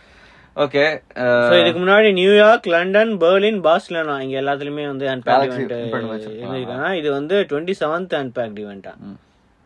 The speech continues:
Speaker 1: ட்வென்டி செவன்த்தா?
Speaker 2: ம்.
Speaker 1: பா, Samsung தானே, எவ்வளோ வச்சிருப்பாங்க. ஓகே,
Speaker 2: அப்ப
Speaker 1: ஆ.
Speaker 2: கொரியா ஏன் சூஸ் பண்ணோம்? அது வந்து
Speaker 1: ம்.
Speaker 2: இன்ஃப்ளூயன்ஷியல் குளோபல் ட்ரெண்ட்ஸ், அப்புறம் Samsung-ஓட இது வந்து இதுவா இருக்கு, அது இருக்கு அப்படின்னு போட்டிருக்காங்க.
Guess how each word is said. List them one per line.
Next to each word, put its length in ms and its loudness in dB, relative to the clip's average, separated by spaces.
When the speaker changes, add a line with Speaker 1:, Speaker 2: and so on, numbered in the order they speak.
Speaker 1:
ட்வென்டி 320 -10
செவன்த்தா? 460 -8
Speaker 2:
ம். 380 -12
Speaker 1:
பா, 300 2
Samsung 380 -12
தானே, 440 -10
எவ்வளோ 360 -8
வச்சிருப்பாங்க. 460 -16
ஓகே, 420 0
Speaker 2:
அப்ப 200 0
Speaker 1:
ஆ. 40 2
Speaker 2:
கொரியா 280 4
ஏன் 220 2
சூஸ் 260 -4
பண்ணோம்? 460 2
அது 180 2
வந்து 280 0
Speaker 1:
ம். 20 2
Speaker 2:
இன்ஃப்ளூயன்ஷியல் 680 -4
குளோபல் 340 -2
ட்ரெண்ட்ஸ், 720 -6
அப்புறம் 480 -6
Samsung-ஓட 580 -6
இது 260 -4
வந்து 560 -8
இதுவா 200 -10
இருக்கு, 340 -12
அது 140 -10
இருக்கு 320 -12
அப்படின்னு 260 -14
போட்டிருக்காங்க. 420 -14